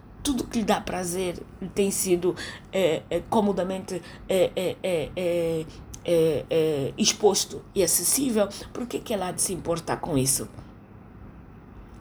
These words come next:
Por quê? Porque você é uma pessoa inteligente, mas você não é uma pessoa sábia. Porque aquele que é sábio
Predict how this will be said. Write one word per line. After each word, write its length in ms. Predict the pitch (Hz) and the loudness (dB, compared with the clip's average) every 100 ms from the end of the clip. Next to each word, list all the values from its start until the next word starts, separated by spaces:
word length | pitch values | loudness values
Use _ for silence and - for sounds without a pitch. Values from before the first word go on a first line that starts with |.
| - - - | -20 -20 -2
Por 180 | 220 208 | 2 2
quê? 240 | 202 160 151 | 2 0 0
Porque 240 | 175 180 | -6 -4
você 400 | 160 165 - 165 156 - - - - | 0 2 2 2 2 -2 -8 -18 -12
é 80 | - | -6
uma 140 | 160 160 | -4 -4
pessoa 340 | 160 - 185 | -2 -2 -2
inteligente, 680 | 196 202 202 180 160 147 151 | -2 0 0 0 -2 -4 -4
mas 160 | 165 | 0
você 280 | 170 170 165 | 0 0 -2
não 100 | 165 | -2
é 40 | |
uma 140 | 165 160 | -4 -4
pessoa 320 | 175 165 151 | -2 0 0
sábia. 480 | - 151 156 156 147 - - - - - - - - - - - - - - - - - - | 0 -2 -4 -6 -10 -12 -16 -18 -20 -20 -18 -18 -20 -20 -20 -20 -20 -18 -18 -12 -8 -8 -2
Porque 200 | 196 190 | 0 2
aquele 420 | 165 - 240 226 | 0 2 2 2
que 140 | - 160 | -2 -4
é 60 | |
sábio 580 | - 190 180 165 165 | -2 -2 -4 -2 0